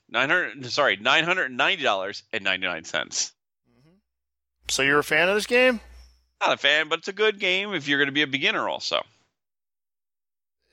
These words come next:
Speaker 2: Yeah,
Speaker 1: It really
Speaker 2: 'cause,
Speaker 1: is.
Speaker 2: 'cause you could tell 'em, like, "Just shoot the left and right orbit."
Speaker 1: All the time.
Speaker 2: That's it.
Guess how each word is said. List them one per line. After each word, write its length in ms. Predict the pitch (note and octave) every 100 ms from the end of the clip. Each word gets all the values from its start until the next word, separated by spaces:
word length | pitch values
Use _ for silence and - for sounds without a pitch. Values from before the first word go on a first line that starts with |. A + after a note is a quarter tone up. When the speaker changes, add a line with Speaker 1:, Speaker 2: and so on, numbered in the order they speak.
| _ _
Speaker 2:
Yeah, 320 | D#3+ E3 F3+
Speaker 1:
It 40 | F3
really 140 | A#2+ C3+
Speaker 2:
'cause, 40 |
Speaker 1:
is. 60 | C#3+
Speaker 2:
'cause 200 | F3 D3+
you 100 | E3+
could 140 | E3
tell 260 | - E3 D#3+
'em, 80 | D3
like, 340 | D3 C#3 A#2+
"Just 240 | A2 C#3+ C3+
shoot 220 | E3+ E3+
the 100 | C#3+
left 260 | D3 D#3
and 120 | D3 C#3
right 160 | C#3+
orbit." 340 | C3+ B2+ G#2+ G2+ - - - _
Speaker 1:
All 160 | G#2 G#2+
the 80 | A2+
time. 320 | A#2+ F#2+ A#1+
Speaker 2:
That's 280 | C3+ C3 -
it. 240 | B2+ G#2